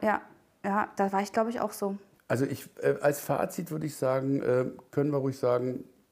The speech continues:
Speaker 2: drei, drei zu null,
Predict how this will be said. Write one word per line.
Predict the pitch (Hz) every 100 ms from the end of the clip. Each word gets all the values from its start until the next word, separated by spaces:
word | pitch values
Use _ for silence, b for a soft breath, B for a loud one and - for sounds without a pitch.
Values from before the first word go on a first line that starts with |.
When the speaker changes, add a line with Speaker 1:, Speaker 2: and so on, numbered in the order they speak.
| _ _ _ _ _ _ _ _ _ _ _ -
Speaker 2:
drei, | 90 101 120 135 - -
drei | 110 107
zu | - 113
null, | 117 131